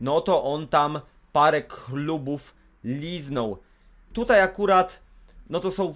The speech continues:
wszystko ataki takie rozgrzewkowe, piękny penalty met, blok, duży rozmiar stopy widać.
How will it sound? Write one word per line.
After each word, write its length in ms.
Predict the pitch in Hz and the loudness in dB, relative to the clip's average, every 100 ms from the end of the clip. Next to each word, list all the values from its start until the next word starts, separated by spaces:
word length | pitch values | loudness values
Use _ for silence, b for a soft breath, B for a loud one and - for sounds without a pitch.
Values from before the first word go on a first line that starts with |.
| - | -10
wszystko 800 | - 208 190 - 185 175 170 - | -10 -8 -8 -2 2 4 2 -2
ataki 360 | - 180 165 165 | -4 -2 -2 -4
takie 380 | 160 175 156 143 | -4 2 2 2
rozgrzewkowe, 800 | 147 175 135 156 - 180 160 151 | 0 -2 -2 -6 -2 -2 0 -2
piękny 420 | - 160 156 156 | -2 -6 -6 -8
penalty 480 | - 151 147 - 147 | -4 -2 -2 -4 -6
met, 360 | 139 139 135 - b b b b - - - - - _ - | -2 -4 -4 -14 b b b b -20 -18 -20 -20 -20 _ -16
blok, 500 | 110 156 151 - - - | 0 4 4 2 -10 -16
duży 400 | - 113 123 123 | -16 -12 -8 -4
rozmiar 340 | 117 107 113 113 | -4 -4 -6 -8
stopy 420 | - 123 113 113 | -6 -6 -4 -8
widać. 600 | 101 110 107 107 - | -8 -4 -4 -4 -8